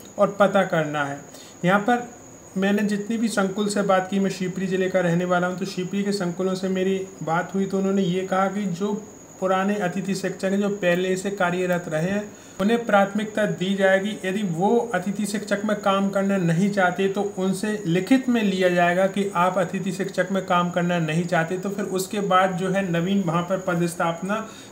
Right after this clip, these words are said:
की process शुरू होगी। दोस्तों, अब ये कब से शुरू होगी, इस संबंध में जो है डीपीआई से आदेश आना चाहिए, जो कि आपको इसी पोर्टल पर दिखेगा, जिसे हम गेस्ट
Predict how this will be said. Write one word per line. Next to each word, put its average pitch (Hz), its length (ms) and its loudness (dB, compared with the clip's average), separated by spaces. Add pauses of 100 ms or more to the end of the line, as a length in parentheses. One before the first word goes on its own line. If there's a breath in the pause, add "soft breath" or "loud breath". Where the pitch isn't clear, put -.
की 214 80 -2
process 196 560 -2
शुरू 190 280 0
होगी। 143 320 -2
दोस्तों, 143 380 -8 (460 loud breath)
अब 180 160 0
ये 202 240 0
कब 196 160 0
से 233 220 0
शुरू 220 280 -2
होगी, 202 300 2
इस 214 340 -6
संबंध 202 340 2
में 196 100 -2
जो 196 120 -2
है 208 200 2 (420)
डीपीआई 190 480 2
से 196 220 0
आदेश 180 440 2 (100)
आना 175 200 0
चाहिए, 196 340 0
जो 175 160 0
कि 202 180 -2
आपको 185 540 0
इसी 196 220 -2
पोर्टल 190 380 2
पर 190 160 0
दिखेगा, 175 420 0
जिसे 175 280 -2
हम 180 220 -2
गेस्ट 170 280 0